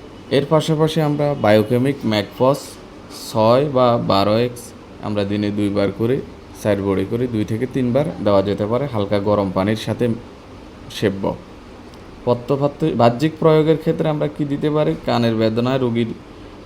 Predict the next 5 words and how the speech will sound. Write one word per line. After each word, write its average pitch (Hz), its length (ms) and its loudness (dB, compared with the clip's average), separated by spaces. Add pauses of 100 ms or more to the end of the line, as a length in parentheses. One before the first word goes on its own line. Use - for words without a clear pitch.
কানের 113 260 4
ভিতরে 127 400 2
প্লান্টাগো 113 480 2
মাদার 104 440 0 (920)
দুই 117 220 2